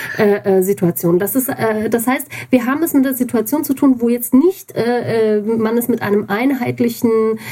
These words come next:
äh, Widerstand zu tun hat und darauf bauen kann, dass wenn man die, äh, Propaganda und die Schritte so aufteilt und die Arbeitsteilung, äh, so macht, dass am Ende, ähm,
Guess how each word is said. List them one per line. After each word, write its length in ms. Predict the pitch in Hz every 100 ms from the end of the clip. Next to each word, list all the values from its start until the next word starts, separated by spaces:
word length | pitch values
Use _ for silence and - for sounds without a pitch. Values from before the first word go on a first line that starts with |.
| - -
äh, 240 | 214 196
Widerstand 560 | 240 349 302 - 269 262
zu 100 | 262
tun 280 | - 254
hat 160 | 247 247
und 80 | 233
darauf 280 | 226 226 -
bauen 360 | 214 302 349
kann, 240 | - 269 254
dass 180 | 247
wenn 140 | 247 269
man 260 | 277 269
die, 360 | 247 233 233 233 - - -
äh, 500 | - 226 226 226 220 214
Propaganda 720 | - 254 226 208 214 294 277 254
und 200 | 220 214
die 60 |
Schritte 440 | - - 285 - 233
so 380 | 214 262 302
aufteilt 400 | - 269 285 - 214 202 226 233
und 280 | 208 208 214
die 260 | 202 208
Arbeitsteilung, 1080 | 220 254 - - - - 202 196 185 185 180
äh, 520 | - 190 180 185 196
so 180 | 180 190
macht, 360 | 185 220 262 - - -
dass 140 | 240 226
am 180 | 226 233
Ende, 500 | 240 302 277 269 269 - -
ähm, 640 | 233 220 214 220 220 220